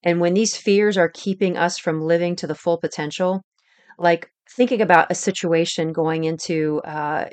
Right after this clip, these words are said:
you know, the social situation where you're at somebody's house, you're trying to enjoy a meal, and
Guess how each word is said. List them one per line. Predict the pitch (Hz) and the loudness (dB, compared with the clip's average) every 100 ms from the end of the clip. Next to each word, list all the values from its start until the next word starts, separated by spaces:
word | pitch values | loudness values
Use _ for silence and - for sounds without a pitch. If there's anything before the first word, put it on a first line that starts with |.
| - | -8
you | 160 | -4
know, | 151 | -4
the | |
social | 147 175 175 170 | 2 2 2 -4
situation | - 156 151 147 147 147 147 - _ _ - | -6 -8 -6 -4 -6 -8 -10 -12 _ _ -6
where | 165 | 0
you're | 151 151 - | 2 2 2
at | 175 | 0
somebody's | - 170 160 | 2 -2 -2
house, | 165 151 147 - | 0 -2 -2 -8
you're | 147 | -6
trying | 170 160 | -4 -2
to | |
enjoy | 156 160 156 | -2 0 0
a | |
meal, | 147 147 | -2 -2
and | 151 160 | -2 -2